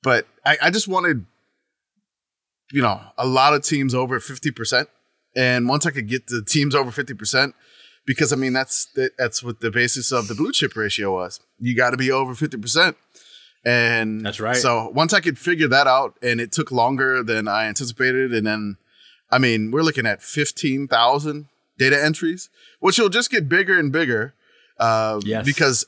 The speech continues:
Speaker 1: I made it to where we could do it next year too, and through years in the future. Then who knows? Maybe I can expand it to F C S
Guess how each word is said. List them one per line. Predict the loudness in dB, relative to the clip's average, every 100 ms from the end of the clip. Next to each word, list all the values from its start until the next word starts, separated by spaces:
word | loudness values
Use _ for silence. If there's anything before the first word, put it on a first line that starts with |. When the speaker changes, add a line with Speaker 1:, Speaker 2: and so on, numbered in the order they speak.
| 2
Speaker 1:
I | 2
made | 2 2 2
it | 0 -4 -2
to | 0
where | 2 2
we | 0 -2
could | -6 -4
do | -2 -2
it | 0
next | 0 0 0
year | -2 -2
too, | -2 -2 0 -2 -2
and | -2 -2 -4
through | -6 -6
years | -2 0 0 0 -2
in |
the | -6
future. | -4 -4 -2 -2 -4 -8 _ _
Then | 0 2
who | 2
knows? | 2 2 0
Maybe | 0 0 0
I |
can | -2 -4
expand | -4 -2 -2
it | -4
to | -2
F | -2
C | 0 -2
S | -2 -4